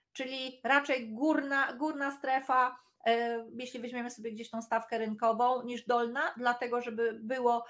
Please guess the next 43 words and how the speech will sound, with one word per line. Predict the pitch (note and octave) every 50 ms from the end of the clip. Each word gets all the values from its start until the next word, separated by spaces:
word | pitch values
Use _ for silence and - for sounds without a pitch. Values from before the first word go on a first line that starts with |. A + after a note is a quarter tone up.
| - - - -
e, | - G#3+ A3 A3
z | - -
czego | - B3+ A3 A#3 A#3 A#3 A#3 - -
zejść, | - G3 F#3+ A#3 A#3+ C4+ D#4+ E4 -
było, | G#3+ G3+ A#3+ B3 A#3+ A#3+ A#3+ A#3+ A3 A3
był | A#3 A3 A3 C4 B3
ten, | - C4 A#3+ A#3+ A#3
ta | B3 A#3+
przestrzeń | A#3+ - - C4 B3+ - - B3 A#3+
do | A#3+ A#3+
negocjacji | A#3+ A#3 A3 A#3 A#3 - C4 A3+ A#3 A#3 - D#4 D#4+ D#4+ - - - - -
i | - A3
żeby | B3+ B3 A3+ B3+
samemu | B3+ - - C4+ B3+ A#3+ B3 B3+ C4 B3+ C4+ D4 D#4+ D#4+
nie | C#4 B3 A#3
deprecjonować | G#3+ A3+ A3+ - A3+ A3 A3 - G#3+ G#3+ G#3 A3 A3+ B3 B3 -
swoich | - - - C#4+ C#4 -
usług, | C#4+ C4 - - G3 F3+
bo | E3+ G3+ G3+
zawsze | G3+ B3 A#3+ - C4+ A3+
będę | A#3 A3 G3+ G#3
twierdzić, | G3+ - - G3 F#3+ A#3 B3 A3
że | A3
jeśli | A3 A#3 - G#3+
jesteśmy | A3 A3+ - G#3+ G#3 G#3+ G3+ G3
za | F#3 G#3+ G#3+
tani, | G#3+ - G3 G3 F#3+ G3 G#3+ C4+ F4+ _ _ _ _ _ _ _ _ _ _ _ _ _ -
możemy | F#3 G3 F#3 G3+ G3+ G#3
być | F#3+ F#3+ F3+ -
świetni | - - A#3 A3 A3+ A3
jakościowo, | G#3+ G#3 G3+ G#3+ G#3 - - F#3+ F3 E3+ E3 F3+ - - - - - -
ale | - F#3+ F#3
taki | F#3+ A#3+ B3 - F#4
jest | G#4 G4+ -
komunikat. | B4+ C#5+ C#5+ C#5+ C#5 G#4 - - G#3 G#3+
No | A3+
jeśli | A3+ - C4+
ja | D#4 D#4+
mam | D#4+ D#4+ D4+
najniższą | D4+ C#4+ C#4 D4+ D#4+ - - - C4
cenę | C4 - D4 C4+ C4+
na | B3+ B3+ B3
rynku, | A3 A3 G#3+ G#3 - C#4 D4 E4+